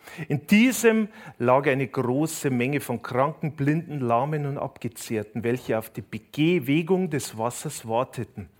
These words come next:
Denn ein Engel stieg zu gewissen Zeiten in den Teich hinab und bewegte das Wasser.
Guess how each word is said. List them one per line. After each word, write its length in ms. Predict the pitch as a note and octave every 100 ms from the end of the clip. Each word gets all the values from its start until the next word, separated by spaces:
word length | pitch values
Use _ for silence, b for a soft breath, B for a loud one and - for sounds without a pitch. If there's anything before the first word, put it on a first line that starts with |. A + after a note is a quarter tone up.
| B B B B
Denn 160 | C#3+ E3
ein 160 | D3 C#3 -
Engel 320 | F3+ A3+ A3
stieg 380 | - A3 G3 -
zu 120 | F#3+
gewissen 440 | F3+ G3 G3 F#3+
Zeiten 400 | - E3 D#3+ F3+
in 80 | F3
den 120 | E3+
Teich 300 | C3+ C#3+ D3+
hinab 500 | F3 D#3+ B2 - - - _ _ _ _ _ -
und 120 | B2+
bewegte 580 | - A2+ A2+ C3+ C3+ C3+
das 300 | B2+ B2 -
Wasser. 440 | A2+ A#2 - G2